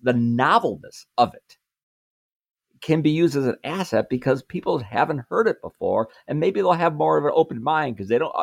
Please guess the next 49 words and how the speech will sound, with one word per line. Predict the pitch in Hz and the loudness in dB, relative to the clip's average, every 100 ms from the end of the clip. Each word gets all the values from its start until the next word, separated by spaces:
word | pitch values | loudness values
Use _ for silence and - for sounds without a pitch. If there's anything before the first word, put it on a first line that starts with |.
| - | -2
they | 131 | 0
don't | 160 156 - | 2 0 -2
have | 139 123 - 170 - _ _ - | -2 -2 -8 -20 -20 _ _ -4
all | 120 135 | 2 2
these | 131 113 | 2 -2
automatic | - 123 131 123 123 123 117 - | 2 4 4 4 4 2 0 -6
responses | 95 - 117 135 - 110 | -10 -6 -4 -4 -6 -12
in | 98 | -10
their | 92 | -6
head | 120 - | -6 -6
'cause | 85 | -16
it's | 87 - | -18 -6
just | 113 113 - | -6 -6 -8
so | 98 98 98 | -2 0 0
new. | 101 127 - - _ _ _ _ | -2 -2 -4 -10 _ _ _ _
So, | - 131 | 2 4
like, | 131 123 143 | 4 0 -2
in | |
my, | 135 170 - | -2 -2 -2
like, | 117 120 | -2 -2
so | - 175 | -2 -4
in | 196 | -4
my | 196 | -6
small | 220 - 160 139 | -8 -2 2 4
way, | 127 104 80 | 4 4 2
and | 85 | 0
I | |
hope, | 98 107 _ _ _ _ _ _ _ _ | -2 -6 _ _ _ _ _ _ _ _
I | - | -4
hope | 123 127 | -2 0
with | 127 - | -2 -4
the, | 101 - | -8 -4
you | 113 | -6
know, | 87 76 _ _ _ _ - 95 95 - - | -4 -8 _ _ _ _ -20 -20 -20 -20 -18
the | 95 95 | -12 -6
book, | 139 143 - | 2 2 0
you | 196 | -4
know, | 190 | 0
which | 170 - | 0 -2
does | 175 185 | -6 -4
have, | 160 147 | -6 -6
you | 139 | -6
know, | |
like, | 123 - | -6 -8
a | |
policy | - 123 131 131 - 123 | -8 -4 -4 -4 -4 -4
agenda | 98 117 117 113 | 0 2 4 2
chapter, | - 110 110 - 117 | 2 0 2 2 4
and, | 92 | 4